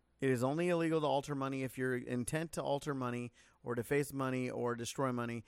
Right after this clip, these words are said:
if your intent is to alter the value of the money, like to make a, take a one dollar bill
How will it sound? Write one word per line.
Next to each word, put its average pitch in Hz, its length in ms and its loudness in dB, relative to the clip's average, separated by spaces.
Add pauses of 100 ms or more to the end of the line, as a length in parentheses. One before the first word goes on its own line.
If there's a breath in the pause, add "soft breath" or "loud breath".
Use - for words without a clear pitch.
(320 soft breath)
if 127 160 -2
your 131 160 0
intent 147 480 -2
is 131 300 0
to 127 300 0
alter 131 760 4
the 127 220 4
value 110 800 0 (220)
of 117 240 2
the 117 80 2
money, 107 440 -8 (560 soft breath)
like 104 320 -4
to 127 200 2
make 127 280 0
a, 123 180 2 (480)
take 147 160 0
a 139 60 2
one 143 220 4
dollar 131 300 4
bill 120 440 2